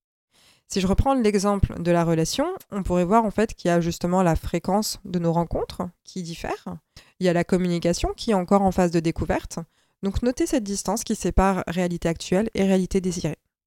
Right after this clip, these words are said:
Donc faites ça pour les trois domaines que vous avez choisis. Et pour finir, je vous invite ensuite à définir ou choisir trois actions à faire la semaine prochaine et qui pourraient vous permettre de vous rapprocher de votre réalité désirée.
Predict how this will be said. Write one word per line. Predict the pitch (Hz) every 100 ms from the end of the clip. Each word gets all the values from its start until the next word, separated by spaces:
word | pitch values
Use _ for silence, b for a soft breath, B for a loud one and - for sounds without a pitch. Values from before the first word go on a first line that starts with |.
| _ _
Donc | 180 170
faites | 185 -
ça | 196
pour | 190 - 226
les | 202
trois | - - 196
domaines | 190 185 175
que | 185
vous | 170 165
avez | 156 156
choisis. | - 156 185 - _ _ _ _ _
Et | 247
pour | 254 330
finir, | - 196 220 277
je | 220
vous | 254 240
invite | 196 220 240
ensuite | 214 - 214 -
à | 240
définir | 233 233 - 208 214 202
ou | 311
choisir | - 240 214 196 175
trois | 254 214
actions | 185 - 240
à | 190
faire | - 180 165
la | 170
semaine | 190 196
prochaine | 190 175 - 170 214 B B B B
et | 233
qui | - 339
pourraient | 277 262 285
vous | 277
permettre | - 214 185 208 185
de | 180 214
vous | 220 180
rapprocher | 185 - 190 - 214
de | 190
votre | 170 185 -
réalité | 160 156 202 185 - 202
désirée. | 170 196 175 165 156